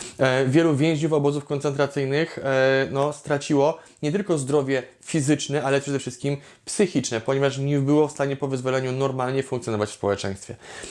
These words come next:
E, tysiące dzieci zostało sierotami, a dziesiątki tysięcy ludzi zostały przesiedlone.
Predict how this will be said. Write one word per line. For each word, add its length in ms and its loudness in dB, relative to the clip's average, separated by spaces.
E, 160 2
tysiące 600 2
dzieci 240 -2
zostało 340 0
sierotami, 640 -2
a 100 4
dziesiątki 320 2
tysięcy 340 2
ludzi 300 2
zostały 420 2
przesiedlone. 680 0